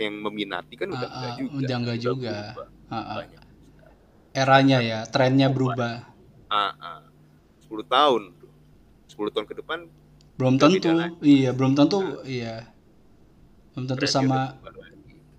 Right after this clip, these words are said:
Speaker 2: Mm, mm, mm.
Speaker 1: Kayak gitu. Jadi,
Speaker 2: Eh,
Speaker 1: untuk
Speaker 2: itu.
Speaker 1: teman-teman yang kerja tadi balik lagi, alokasiin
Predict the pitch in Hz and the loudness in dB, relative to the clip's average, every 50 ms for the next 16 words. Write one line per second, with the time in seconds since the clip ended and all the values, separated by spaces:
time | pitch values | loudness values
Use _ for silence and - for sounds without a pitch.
0 | _ 147 131 123 127 120 117 113 - 127 120 123 120 107 104 - - _ _ _ | _ -6 -6 -4 -4 -8 -8 -10 -10 -14 -12 -10 -10 -12 -12 -14 -20 _ _ _
1 | _ _ _ _ - - - - - - - 85 82 78 - - - - - - | _ _ _ _ -20 -20 -20 -20 -20 -18 -12 -12 -12 -12 -12 -16 -20 -20 -20 -20
2 | - - - - - - - - - 120 120 117 120 120 117 - - - - - | -20 -20 -20 -20 -20 -16 -14 -2 0 0 0 0 -2 -4 -6 -10 -14 -18 -20 -12
3 | - - - - 87 87 87 90 90 90 90 87 - - 80 80 101 98 - 95 | -10 -10 -8 -8 -10 -8 -8 -6 -4 -4 -4 -2 -4 -6 2 4 4 4 4 0
4 | 87 82 87 78 80 78 82 78 - 85 82 - 104 104 101 - - - - - | -6 -6 -6 -8 -8 -8 -8 -4 -2 -4 -2 0 0 0 0 -2 -6 -16 -20 -18
5 | - - 101 92 92 90 - 92 - - 92 95 | -16 -8 -2 -2 -2 0 0 -2 0 2 2 2